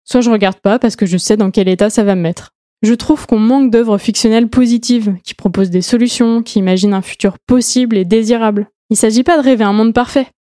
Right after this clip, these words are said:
vu que ce serait a priori irréalisable et que ça rendrait l'idée quasi ridicule, mais d'imaginer comment les choses pourraient être meilleures. Brice Mathieusan,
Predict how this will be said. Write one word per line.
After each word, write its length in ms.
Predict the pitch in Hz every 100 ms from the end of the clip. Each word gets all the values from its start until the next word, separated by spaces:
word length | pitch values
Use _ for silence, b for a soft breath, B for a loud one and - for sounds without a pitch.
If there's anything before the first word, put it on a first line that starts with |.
| -
vu 120 | 196
que 60 | -
ce 140 | 208
serait 200 | - 208
a 80 | 196
priori 480 | - 214 190 190 -
irréalisable 720 | 247 233 214 202 190 214 240 220
et 80 | 214
que 60 |
ça 120 | - 170
rendrait 300 | 170 190 196
l'idée 260 | 190 220
quasi 320 | 226 208 190
ridicule, 520 | 196 202 208 - 196 226 _ _
mais 200 | 208 269
d'imaginer 560 | 226 214 185 180 185 233
comment 300 | 247 208 190
les 100 | 180
choses 300 | - 247 -
pourraient 240 | 185 185
être 300 | 214 226 -
meilleures. 520 | 185 202 208 185 - _ _ _ _ _ _ _
Brice 300 | 202 226 302
Mathieusan, 520 | 277 214 202 190 262